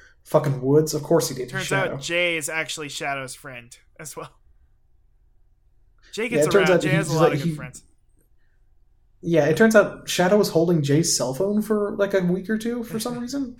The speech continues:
Speaker 1: Who knows? Very
Speaker 2: Why?
Speaker 1: suspicious.
Speaker 2: Why did you do that, Shadow?
Speaker 1: Uh, why, Shadow?
Speaker 2: Um, speaking
Speaker 1: Uh,
Speaker 2: of
Speaker 1: he's,
Speaker 2: suspicious.
Speaker 1: Shadow's very well spoken and, and from prison and very nice, though.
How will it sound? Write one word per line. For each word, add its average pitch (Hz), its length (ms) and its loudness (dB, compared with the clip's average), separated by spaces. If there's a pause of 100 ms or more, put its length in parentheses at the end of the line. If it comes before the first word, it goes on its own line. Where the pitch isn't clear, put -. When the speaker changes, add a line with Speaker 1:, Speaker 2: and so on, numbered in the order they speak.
Speaker 1:
Who 220 100 -6
knows? 196 500 -8 (360)
Very - 140 -6
Speaker 2:
Why? 208 40 -4
Speaker 1:
suspicious. 202 600 -2
Speaker 2:
Why 180 120 -10
did 220 200 -16
you 208 60 -16
do 233 140 -10
that, 180 200 -10
Shadow? - 180 -4
Speaker 1:
Uh, 139 400 0 (1500)
why, 147 240 -2
Shadow? 127 420 -8 (140)
Speaker 2:
Um, 151 220 -12
speaking 151 260 0
Speaker 1:
Uh, 135 100 2
Speaker 2:
of 127 140 0
Speaker 1:
he's, 139 100 -6
Speaker 2:
suspicious. 170 340 0
Speaker 1:
Shadow's 202 320 4
very 180 320 4
well 170 140 6
spoken 156 400 4
and, 143 240 2
and 147 160 -2
from 143 120 -4
prison 135 340 2
and 131 80 -8
very 147 200 -4
nice, 135 260 -6
though. - 160 -12